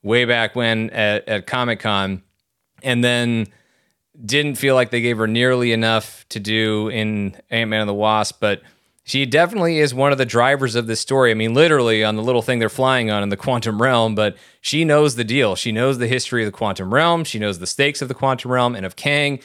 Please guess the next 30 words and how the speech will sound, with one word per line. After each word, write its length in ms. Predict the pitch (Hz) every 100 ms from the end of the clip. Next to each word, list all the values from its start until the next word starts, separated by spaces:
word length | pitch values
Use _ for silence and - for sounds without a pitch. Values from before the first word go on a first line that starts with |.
| - _ -
So 140 | 113
I 60 | 110
really 500 | 113 143 165 156 139
like 300 | 135 127 -
that 120 | 113
it 180 | 104 110
looks 160 | 113
like 140 | 117 110
Michelle 280 | 110 117
Pfeiffer 460 | 101 110 107 110 104
is 100 | 98
gonna 160 | 104 95
get 300 | 104 101 - - _ -
an 120 | 113
increased 500 | 117 110 - 117 -
role 420 | 107 107 107 107
in 200 | 101 104
this 240 | 104 104 -
movie 300 | 104 101 98
compared 600 | - 101 - 104 104 98
to 360 | - 101 98 95
the 100 | 92
previous 520 | - 110 107 107 -
film. 440 | 110 107 110 107 - _ _ _ _
But 360 | - 120 117 - _ -
my 260 | 120 131 143
other, 500 | 180 170 147 135 -
m-, 160 | 127 -
my 200 | 127 127
bigger 600 | 107 185 190 180 165